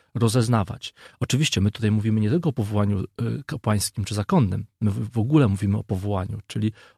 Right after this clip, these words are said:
o powołaniu człowieka. Ja powiem tak, mm, i tutaj może będzie to też częściowo odpowiedź na ten, na to pytanie.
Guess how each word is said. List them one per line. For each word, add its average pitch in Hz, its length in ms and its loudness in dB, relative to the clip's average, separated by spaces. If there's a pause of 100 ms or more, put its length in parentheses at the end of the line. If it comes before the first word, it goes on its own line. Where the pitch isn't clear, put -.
o - 40 -20
powołaniu 117 360 0
człowieka. 135 500 -4 (520)
Ja 110 160 2
powiem 147 300 2
tak, - 360 -4 (220)
mm, 127 300 -6
i 113 60 -10
tutaj 120 240 0
może 113 220 0
będzie 110 220 0
to 113 100 -4
też 110 140 -2
częściowo 120 360 2
odpowiedź 113 380 2
na 101 100 0
ten, 113 260 -4
na 117 180 -2
to 110 140 -2
pytanie. 107 520 -2